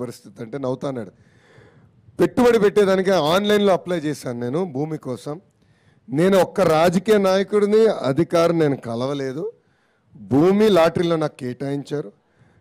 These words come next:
నీటి కనెక్షన్, కరెంట్ కనెక్షన్, వేస్ట్ వాటర్ ట్రీట్మెంట్, ఆ మన sewage కనెక్షను, అదే అన్నీ వాళ్ళు ఇచ్చారు. గతంలో చందాల కోసం ఆఫీస్కి వచ్చారు అప్పుడప్పుడు నాయకులు, ఒక్కడు కూడా గడప దొక్కలేదు.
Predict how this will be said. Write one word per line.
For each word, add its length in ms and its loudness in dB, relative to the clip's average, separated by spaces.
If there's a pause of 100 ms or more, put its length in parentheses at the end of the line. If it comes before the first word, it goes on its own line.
నీటి 400 2
కనెక్షన్, 580 -2 (100)
కరెంట్ 360 -2
కనెక్షన్, 520 -6
వేస్ట్ 560 -2 (120)
వాటర్ 440 0
ట్రీట్మెంట్, 720 -6 (540)
ఆ 60 -4
మన 200 -2 (580)
sewage 280 2
కనెక్షను, 560 -2 (960)
అదే 320 4 (300)
అన్నీ 460 4 (500)
వాళ్ళు 180 -2
ఇచ్చారు. 480 -8 (240)
గతంలో 320 2
చందాల 480 2
కోసం 360 0
ఆఫీస్కి 440 0
వచ్చారు 320 -2
అప్పుడప్పుడు 440 -2
నాయకులు, 560 -4 (720)
ఒక్కడు 320 2
కూడా 180 4
గడప 340 2
దొక్కలేదు. 640 2